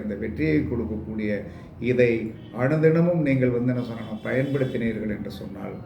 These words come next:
கண்டிப்பாக வந்து உங்களுக்கு வெற்றி கண்டிப்பாக கிடைக்கும். பாதிப்பு தன்மைகள் இருக்காது. வீடியோக்களை நன்றாக படியுங்கள். இதுக்கு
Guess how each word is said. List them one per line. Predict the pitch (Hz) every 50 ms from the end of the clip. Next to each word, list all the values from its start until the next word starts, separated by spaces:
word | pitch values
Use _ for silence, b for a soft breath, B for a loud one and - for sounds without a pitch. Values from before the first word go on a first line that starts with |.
| - - - - - - - - -
கண்டிப்பாக | 110 113 110 110 107 110 110 110 110 123 117
வந்து | 110 107 104 104 101
உங்களுக்கு | 101 95 95 95 95 104 127 131 - - B B B B B B B 80 - - - - 85 - - - - 85 - - - - - - - - - - - 131
வெற்றி | 139 131 131 - 147 151 - 123
கண்டிப்பாக | 110 107 110 104 104 110 107 107 110 - -
கிடைக்கும். | 101 104 107 - - 113 117 - - - - - - - - - - - - -
பாதிப்பு | 113 123 127 143 135 127 110
தன்மைகள் | - 107 107 107 104 101 95 -
இருக்காது. | - - 98 95 95 - 175 - 113
வீடியோக்களை | 127 139 135 139 139 - - - 110 113 110 110 107
நன்றாக | 104 104 104 101 104 104 110 117 - -
படியுங்கள். | 101 95 98 95 95 92 - - - - - - - - -
இதுக்கு | 107 113 110 -